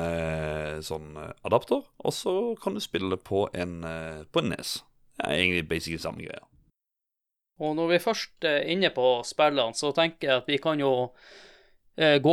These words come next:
Speaker 2: over på akkurat, eh, det punktet da. Og, og som vi har snakket litt om, så kom jo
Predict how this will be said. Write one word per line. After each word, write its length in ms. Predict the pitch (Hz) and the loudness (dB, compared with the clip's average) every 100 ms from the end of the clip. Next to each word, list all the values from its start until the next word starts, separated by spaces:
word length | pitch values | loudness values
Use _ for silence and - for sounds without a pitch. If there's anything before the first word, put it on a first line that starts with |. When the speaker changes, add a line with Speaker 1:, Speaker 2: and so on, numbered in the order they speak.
| 175 | 8
Speaker 2:
over 220 | 165 127 | 8 6
på 180 | - 143 127 120 117 - | 4 6 6 6 4 2
akkurat, 480 | 143 151 123 - 135 | 2 2 0 0 0
eh, 400 | 127 120 120 131 | 2 2 2 2
det 220 | 139 185 | 6 4
punktet 400 | - 135 - 123 | 6 0 0 2
da. 140 | 110 104 - | 2 0 -6
Og, 560 | - 151 147 139 - - - _ _ _ _ _ _ - 117 - _ _ - | -4 0 2 2 -2 -8 -16 _ _ _ _ _ _ -20 -20 -20 _ _ -8
og 180 | 165 | -4
som 140 | 156 156 | 0 4
vi 100 | 151 | 8
har 100 | 151 | 8
snakket 380 | - 170 - 139 | 6 6 6 6
litt 60 | |
om, 160 | 147 135 | 4 2
så 80 | - | 2
kom 240 | 160 151 | 4 6
jo 120 | 139 | 8